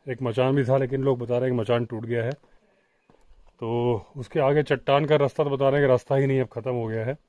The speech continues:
और वैसे भी चट्टान में ढूंढता कैसे, अगर forest वाले बताएंगे तो ठीक है। ये लठ मैं लेके आ गया था जंगली resort से, मैंने जो वहाँ बनवाए थे आठ लठ, तो अभी निकाल लिया है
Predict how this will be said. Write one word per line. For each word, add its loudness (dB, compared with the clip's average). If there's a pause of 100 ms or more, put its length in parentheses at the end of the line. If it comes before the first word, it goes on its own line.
(800)
और -6
वैसे 2
भी 2
चट्टान -4
में -2
ढूंढता -6
कैसे, -2 (460)
अगर -6
forest -6
वाले 0
बताएंगे -2
तो -8
ठीक -8
है। -4 (540)
ये -8
लठ -2 (1400)
मैं -10
लेके -6
आ 0
गया -2
था -2
जंगली -2
resort -2
से, -8
मैंने -6
जो -6
वहाँ 0
बनवाए 0
थे -6
आठ -4
लठ, -10 (920)
तो -12
अभी -8
निकाल -6
लिया 0
है -2